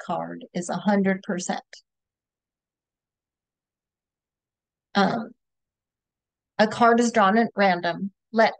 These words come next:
X be the event that the card drawn is gray. So P of X is the probability that the card drawn is gray.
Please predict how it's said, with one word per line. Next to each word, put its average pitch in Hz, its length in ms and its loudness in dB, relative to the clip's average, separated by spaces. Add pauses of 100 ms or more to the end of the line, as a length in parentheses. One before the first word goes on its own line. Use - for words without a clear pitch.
X 262 360 -2
be 240 180 0
the 240 140 2
event 190 440 0
that 185 160 -4
the 214 80 -6
card 196 420 2
drawn 185 340 0
is 185 360 -10
gray. - 520 -6 (1300)
So 190 280 0
P 262 300 0
of 247 120 2
X - 640 -2 (140)
is 190 200 -2
the 190 80 -4
probability 196 1080 2 (160)
that - 160 -6
the 190 100 -6
card 190 400 2
drawn 175 320 0
is 180 220 -6
gray. 175 560 -4